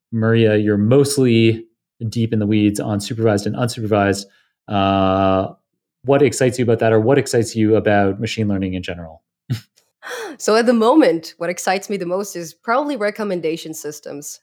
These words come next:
Speaker 2: Um, being a YouTuber, I deal with recommendation systems on a daily basis, and that's the reason why my channel is being exposed to such a wild, wide audience. Now, a funny thing about YouTube's recommendation system,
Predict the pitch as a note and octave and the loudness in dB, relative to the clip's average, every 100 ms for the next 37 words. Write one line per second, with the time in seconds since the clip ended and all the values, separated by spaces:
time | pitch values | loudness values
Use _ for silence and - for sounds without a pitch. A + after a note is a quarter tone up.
0 | - D3+ C#3+ C#3 C#3 F3 C#4 D4+ C#4+ B3 | -8 -8 -8 -12 -14 -8 -4 0 2 2
1 | A3 G#3+ G3 G3 F#3 - _ _ _ _ | -2 -4 -4 -4 -6 -12 _ _ _ _
2 | - G#3 A3 A#3+ A3 G#3+ G3+ G#3 F3+ F3 | -2 0 2 2 2 0 0 0 0 0
3 | F3 E3+ D#3+ E3+ - E3+ E3+ E3+ D#3+ - | 0 -6 -8 -10 -6 -4 -2 -4 -4 -8
4 | - F3 A#3+ A#3 A3 F#3 G3+ G#3+ F#3+ E3 | -18 -2 0 2 2 0 -2 -4 -6 -4
5 | E3 E3 E3+ - F3+ F#3 F3 E3 E3 E3 | -6 -6 -6 -8 -8 -6 -6 -4 -4 -4
6 | E3 - F3 E3 D#3+ D#3+ D#3 - C#4 D#4 | -8 -8 -6 -6 -6 -10 -10 -6 -4 -4
7 | F#3+ - - D#3 - E3 D#3+ D3 C#3+ D3 | -6 -12 -12 -10 -10 -4 -2 -2 -4 -10
8 | _ - F3 E3 E3 F3 G#3 F#3+ F2 D#2+ | _ -6 0 0 2 2 2 2 -6 -8
9 | - - - - F#3 D#3 D#3 - _ F#3+ | -14 -16 -20 -2 0 2 -2 -8 _ -14
10 | - - C4+ F4+ F4+ D#4 D#4+ D#4 F#3+ F3 | -14 -2 2 2 2 2 0 2 0 0
11 | F3 - G#3+ C#4 D4 G#3+ F#3 F#3 G3 F3+ | -4 -4 -8 -4 -6 -4 -8 -8 -6 -6
12 | E3+ F#3 C4 B3 - - A#2 - - | -6 -6 -6 -10 -10 -14 -18 -16 -16